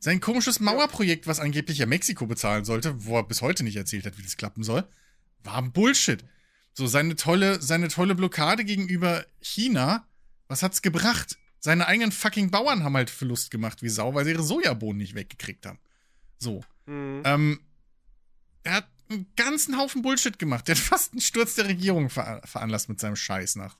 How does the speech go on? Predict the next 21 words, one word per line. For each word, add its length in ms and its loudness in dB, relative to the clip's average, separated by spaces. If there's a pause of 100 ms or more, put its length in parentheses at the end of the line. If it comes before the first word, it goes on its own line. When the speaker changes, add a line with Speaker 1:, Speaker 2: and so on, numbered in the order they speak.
Speaker 1:
äh, 140 -6
nachdem 320 -6
er 60 -8
abgewählt 420 -14
wurde. 220 -14 (420)
So. 260 -8 (260)
Speaker 2:
Ja. 200 -8 (200)
Speaker 1:
Und 120 2
hat 160 0
nur 240 2
gespalten, 680 2
nur 160 2
Shit 240 -2
gemacht, 400 0 (260)
steht 280 0
jetzt 140 2
vor 140 2
Gericht 600 2 (360)
wegen 360 0
verschiedenster 840 0
Dinge 420 -2